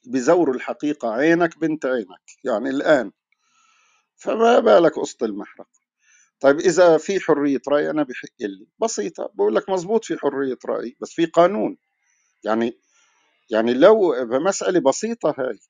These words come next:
يعني إنه هو يسن قانون، آه، يقيدك بموضوع حرية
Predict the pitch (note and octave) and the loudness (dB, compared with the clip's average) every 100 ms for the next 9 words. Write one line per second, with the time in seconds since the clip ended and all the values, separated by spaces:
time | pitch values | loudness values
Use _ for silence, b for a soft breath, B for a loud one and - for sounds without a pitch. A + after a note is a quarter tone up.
0 | _ G2+ G#2 A#2 C3 B2 D#3 D3+ - F3+ | _ -8 -6 -6 -4 -2 0 0 -2 -2
1 | F3+ C#3+ - B2 A2 G#2+ B2+ D3 _ _ | 0 -2 -2 -2 -2 -4 -6 -10 _ _
2 | _ _ _ _ _ _ _ - A2+ A2+ | _ _ _ _ _ _ _ -8 -2 0
3 | A#2 A#2 A2+ - F3 D#3+ B2 A2 _ G#2 | 0 0 -4 2 6 6 4 -2 _ -12
4 | G2+ G2+ F#2+ A2 F#2+ F#2+ F#2 F#2 - _ | -10 -10 -6 -6 -6 -12 -14 -18 -20 _
5 | G2+ G2+ | -6 -6